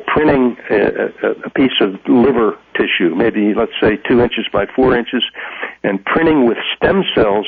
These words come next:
of the patient. These are called pluripotent stem cells. They're stem cells that have the way, a way to morph into any kind of cell.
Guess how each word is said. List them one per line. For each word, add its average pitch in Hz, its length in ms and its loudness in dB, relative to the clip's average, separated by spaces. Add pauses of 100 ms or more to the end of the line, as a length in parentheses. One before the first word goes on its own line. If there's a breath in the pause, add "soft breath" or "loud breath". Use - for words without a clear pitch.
(140)
of 147 300 0
the 123 80 -2
patient. - 500 0 (720 loud breath)
These 117 160 2
are 127 60 0
called 120 340 0
pluripotent 147 720 0 (100)
stem 135 240 2 (100)
cells. 80 260 0
They're 98 160 -2
stem 156 300 0
cells 127 320 2
that 107 100 0
have 127 380 -2
the 123 80 0
way, 110 280 0
a 107 80 2
way 120 200 2
to 101 120 -4
morph 123 460 2
into 120 640 2 (100)
any 117 200 2
kind 101 320 -2
of - 80 -6 (260)
cell. 80 240 -2